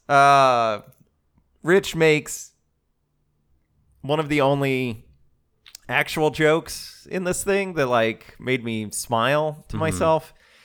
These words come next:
Speaker 1: He looks at the deer and he says, "I'm glad I'm not playing your part."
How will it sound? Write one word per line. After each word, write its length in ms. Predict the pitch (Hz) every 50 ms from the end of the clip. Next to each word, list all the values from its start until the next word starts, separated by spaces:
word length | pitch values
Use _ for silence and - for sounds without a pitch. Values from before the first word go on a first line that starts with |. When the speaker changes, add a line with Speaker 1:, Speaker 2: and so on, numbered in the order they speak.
| _ _ _
Speaker 1:
He 100 | - 127
looks 220 | 131 147 147 - -
at 80 | 131
the 80 | - 123
deer 420 | 110 127 123 120 117 113 110 107
and 100 | 110 107
he 80 | 104 107
says, 400 | - - 113 104 101 104 101 92
"I'm 120 | 101 98
glad 240 | 95 104 107 101 101
I'm 80 | 95 98
not 180 | 92 90 -
playing 260 | - - 82 78 87 -
your 140 | - -
part." 400 | - - - - - - _ -